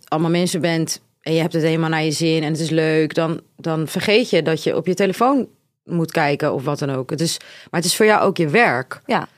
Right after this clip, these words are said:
Speaker 1: Als ik met, met mensen ben, ehm, waarvan ik hou en ik heb het gezellig, dan denk ik helemaal niet eens aan mijn telefoon.
Speaker 2: Ja,
Speaker 1: Dus
Speaker 2: maar
Speaker 1: ik
Speaker 2: vind je dat het ook moet?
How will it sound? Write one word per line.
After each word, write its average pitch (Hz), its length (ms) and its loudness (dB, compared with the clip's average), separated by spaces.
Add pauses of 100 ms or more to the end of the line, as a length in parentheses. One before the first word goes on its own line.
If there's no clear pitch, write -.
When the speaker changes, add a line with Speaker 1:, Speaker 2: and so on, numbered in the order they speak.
(240)
Speaker 1:
Als 175 140 -2
ik 208 100 2
met, 185 280 0
met 175 220 0
mensen 185 360 0
ben, 156 340 0 (100)
ehm, 151 760 -2
waarvan 156 280 -2
ik 160 80 -2
hou 160 280 2
en 160 60 -2
ik 151 80 -2
heb 156 100 -2
het 156 100 -4
gezellig, 180 600 0 (600)
dan 143 300 -4
denk 175 240 0
ik 262 80 0
helemaal 285 300 0
niet 269 100 2
eens 254 100 2
aan 254 60 0
mijn 240 120 0
telefoon. 208 640 -2
Speaker 2:
Ja, 208 140 0
Speaker 1:
Dus 165 100 0
Speaker 2:
maar 151 100 -4
Speaker 1:
ik 165 60 -4
Speaker 2:
vind 233 180 2
je 208 60 -2
dat 202 120 0
het 196 120 0
ook 180 100 2
moet? 233 380 2